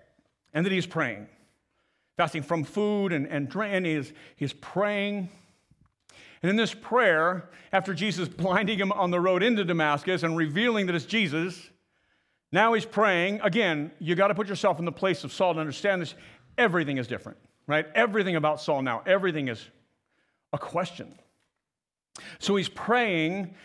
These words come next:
and God says, "I'm gonna send a man named Ananias to see you,"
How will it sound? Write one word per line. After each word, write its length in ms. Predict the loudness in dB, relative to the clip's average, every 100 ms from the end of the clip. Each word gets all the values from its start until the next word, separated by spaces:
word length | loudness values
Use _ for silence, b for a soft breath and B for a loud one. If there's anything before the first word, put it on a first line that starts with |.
| B
and 120 | -2
God 240 | 4 2 4
says, 180 | 0 0
"I'm 60 |
gonna 120 | -2
send 240 | -2 -2 0
a 20 |
man 200 | 0 0
named 180 | -2 -4 -6 -2
Ananias 920 | 0 2 2 4 4 2 -2 -10 -18 _ _ _ _ _ _ _ _
to 100 | -6
see 260 | -2 0 0
you," 340 | 0 -6 -10